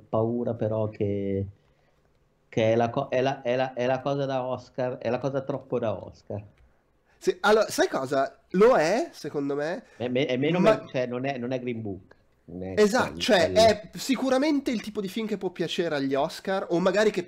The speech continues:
Speaker 2: poteva piacere agli Oscar di una volta, magari adesso sono un po' cambiati, vedremo. Eh,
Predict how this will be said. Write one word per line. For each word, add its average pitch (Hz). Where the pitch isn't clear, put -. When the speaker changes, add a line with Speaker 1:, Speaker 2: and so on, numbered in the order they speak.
Speaker 2:
poteva 165
piacere 165
agli 147
Oscar 151
di 139
una 139
volta, 143
magari 131
adesso 127
sono 135
un 117
po' 127
cambiati, 123
vedremo. 123
Eh, 127